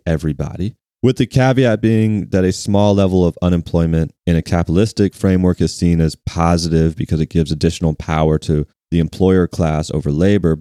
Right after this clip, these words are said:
But the need for employment and jobs has been internalized within our society.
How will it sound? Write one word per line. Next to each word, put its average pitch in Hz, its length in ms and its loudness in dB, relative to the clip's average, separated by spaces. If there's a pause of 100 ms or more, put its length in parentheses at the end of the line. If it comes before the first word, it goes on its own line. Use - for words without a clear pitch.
(120)
But 92 260 -6
the 110 100 2
need 147 500 2
for 104 380 0
employment 87 920 -2 (180)
and 87 200 0
jobs 82 500 0
has 80 320 -2
been 101 180 0
internalized 98 680 0
within 87 240 -4
our 85 120 0
society. 80 600 -2